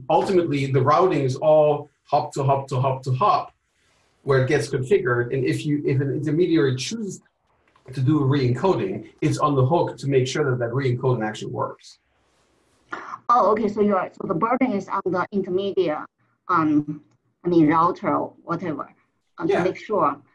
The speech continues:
Speaker 2: But the thing is, sometimes, you know, if the change the par-, um, particle, right? You know, unless it does something other trick or, or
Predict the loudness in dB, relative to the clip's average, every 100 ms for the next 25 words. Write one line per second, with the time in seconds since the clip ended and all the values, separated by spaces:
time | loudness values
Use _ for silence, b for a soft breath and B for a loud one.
0 | _ -16 -12 0 2 4 2 2 2 0
1 | -2 -4 -2 -2 -2 0 0 0 -2 -4
2 | -4 -2 -4 -4 -6 -6 -6 -6 -4 0
3 | 0 0 -4 0 0 -2 -8 _ _ _
4 | _ _ _ _ _ -4 -2 -2 -4 _
5 | -6 -4 -2 -2 -4 -6 -8 -16 -6 -6
6 | -4 -6 -4 -4 -2 -2 -2 -4 -6 -6
7 | -10 -10 -8 -8 -12 _ _ _ _ _
8 | _ _ -16